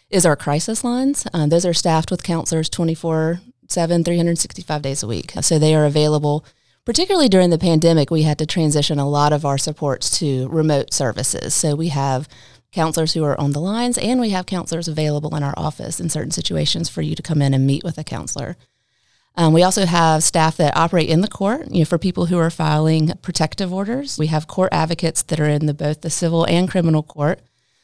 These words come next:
to provide any sort of services or support that they may need there, a-, answer questions about the protective order paperwork.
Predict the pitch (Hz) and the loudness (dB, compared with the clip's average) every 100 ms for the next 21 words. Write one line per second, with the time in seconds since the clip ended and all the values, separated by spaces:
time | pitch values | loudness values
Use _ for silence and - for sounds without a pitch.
0 | _ 190 170 160 151 151 151 151 151 147 | _ 0 2 4 4 4 2 2 -2 -2
1 | 156 143 151 151 147 143 135 170 160 156 | -2 -2 -2 -2 -2 0 -2 -4 -8 -8
2 | 156 156 143 143 139 139 139 156 175 180 | -6 -2 0 2 2 2 0 0 0 -2
3 | 185 - 147 - 160 151 - 160 165 156 | -4 -2 -4 -2 -2 -2 -4 -4 -2 -2
4 | 170 165 156 - 160 175 165 - 151 143 | -2 -4 -4 -4 -6 -4 -4 -4 -2 -2
5 | 143 - 214 214 208 208 196 | -4 -6 -6 -4 -2 -2 -4